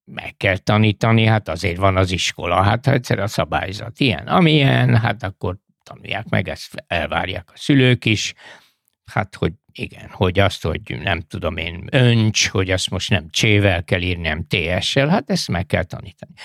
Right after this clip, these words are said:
Ezt lehet, egyébként ezt most is azért, ha valaki jó pedagógus, akkor ezt tudja játékosan, meg mit tudom én, de most maga nem erről beszél,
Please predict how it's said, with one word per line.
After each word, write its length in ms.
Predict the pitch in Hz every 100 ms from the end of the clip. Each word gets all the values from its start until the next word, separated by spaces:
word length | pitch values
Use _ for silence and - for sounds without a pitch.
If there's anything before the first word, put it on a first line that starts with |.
| - - -
Ezt 220 | - 330 -
lehet, 460 | 107 87 87 - - -
egyébként 520 | - 117 98 - 82
ezt 140 | 78 -
most 300 | 85 - 95
is 200 | - - - -
azért, 380 | 98 92 90 85
ha 100 | 87
valaki 380 | 90 82 - -
jó 180 | 98 123
pedagógus, 760 | 131 117 110 104 104 101 95
akkor 200 | 104 -
ezt 140 | 98 -
tudja 260 | 98 87 -
játékosan, 840 | 104 117 - 104 - 87 - 82
meg 220 | 78 87
mit 140 | 82 -
tudom 200 | - 80
én, 80 | 110
de 100 | 127
most 280 | 127 123 - -
maga 240 | 151 117 131
nem 200 | 135 123
erről 300 | 87 80 69
beszél, 580 | 69 - - 92 135